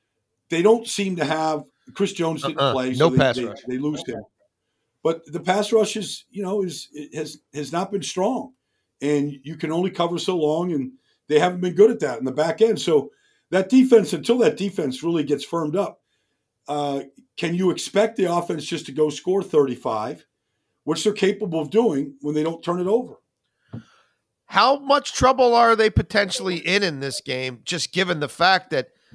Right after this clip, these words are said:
Speaker 2: Tennessee could maybe play rugby and keep away? You know, I, I,
Speaker 1: Yeah.
Speaker 2: I mean,
Speaker 1: Well
Speaker 2: if they just keep that defense on the field, that's a problem.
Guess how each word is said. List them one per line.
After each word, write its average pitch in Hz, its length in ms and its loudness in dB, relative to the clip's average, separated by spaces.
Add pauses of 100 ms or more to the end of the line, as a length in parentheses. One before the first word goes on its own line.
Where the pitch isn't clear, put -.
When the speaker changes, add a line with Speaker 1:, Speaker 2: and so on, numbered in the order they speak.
(220)
Speaker 2:
Tennessee 214 560 0
could 170 220 -8
maybe 208 340 2
play 170 260 0
rugby 156 480 2
and 131 140 -6
keep 143 240 -4
away? 101 400 -8
You 143 100 -6
know, 190 220 -2
I, 170 140 0
I, 165 180 0
Speaker 1:
Yeah. 160 160 2
Speaker 2:
I 165 120 2
mean, 165 380 -2
Speaker 1:
Well 226 260 4
Speaker 2:
if - 100 -16
they 240 120 6
just 262 280 -2
keep 247 240 0
that 156 200 2
defense 190 460 -2
on 151 160 -4
the 110 80 -14
field, 196 440 -4 (280)
that's 220 160 -8
a - 60 -8
problem. 202 420 -2